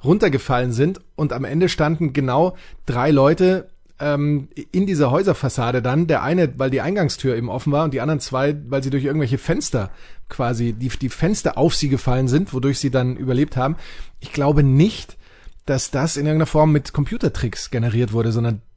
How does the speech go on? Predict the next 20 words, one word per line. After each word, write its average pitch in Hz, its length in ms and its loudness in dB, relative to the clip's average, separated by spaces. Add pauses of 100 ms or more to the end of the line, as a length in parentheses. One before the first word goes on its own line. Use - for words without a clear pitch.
(120)
da 120 120 0
hat 147 120 0
man 143 140 4
wirklich 165 440 0 (100)
das 131 160 -2
einmal 143 280 2 (320)
ausgemessen 156 600 2
und 135 100 4
hat 135 100 2
gesagt, 139 280 0
du 147 60 2
stellst 135 260 2
dich 131 100 0
da 135 180 2
hin, 185 120 2
du 156 80 4
da 127 220 4
und 127 140 2
du 123 60 0
da 131 320 2